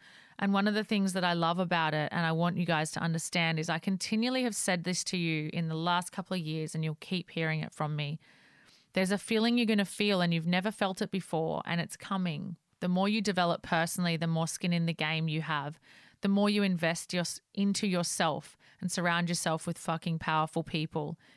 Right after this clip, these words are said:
people that are gonna have your back, people that are gonna do, do and look after you and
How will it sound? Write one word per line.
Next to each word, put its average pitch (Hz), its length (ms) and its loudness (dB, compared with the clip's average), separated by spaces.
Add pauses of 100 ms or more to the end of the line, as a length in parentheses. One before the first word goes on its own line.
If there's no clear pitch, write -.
people 185 280 -2
that 175 120 2
are 170 60 2
gonna 160 180 0
have 160 180 0
your 160 120 2
back, 156 360 -2
people 165 280 0
that 165 100 4
are 165 60 4
gonna 156 180 0
do, 160 340 2 (560)
do 214 220 4
and 185 140 4
look 180 180 2
after 170 340 2
you 156 360 0
and 151 440 -4